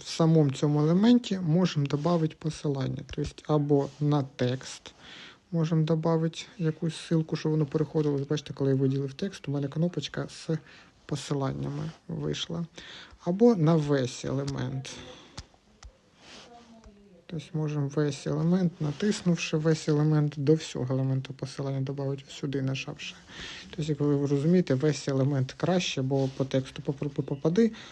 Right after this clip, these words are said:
а коли по всьому елементу, то ми можемо, е, легше набагато попасти. Ось, припустимо, ми кудись в Google Chrome, е, будемо попадати. Наприклад, Google.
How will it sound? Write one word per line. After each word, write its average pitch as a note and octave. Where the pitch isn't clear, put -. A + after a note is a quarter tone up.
а D#3
коли D3
по C#3+
всьому E3+
елементу, C#3
то D#3+
ми D3+
можемо, C#3
е, C#3+
легше D3
набагато C3
попасти. -
Ось, E3+
припустимо, C#3+
ми C#3+
кудись D#3+
в D3
Google C#3
Chrome, C3+
е, D3
будемо D3
попадати. -
Наприклад, D#3
Google. D#3+